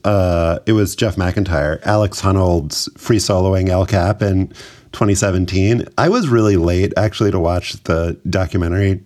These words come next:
Free Solo. I only did it this year, a few months ago. And, yeah, that was pretty amazing. <laughs>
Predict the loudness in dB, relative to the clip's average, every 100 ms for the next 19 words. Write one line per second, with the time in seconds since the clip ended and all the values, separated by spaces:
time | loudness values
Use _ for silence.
0 | -8 -2 0 2 0 2 2 2 0 0
1 | 0 -2 -4 -8 -2 -2 0 0 0 -2
2 | -4 -8 -6 -2 -2 -2 -4 -2 0 0
3 | -2 -8 -6 -2 0 0 0 0 -2 0
4 | 0 0 0 0 2 2 2 2 0 -2
5 | -2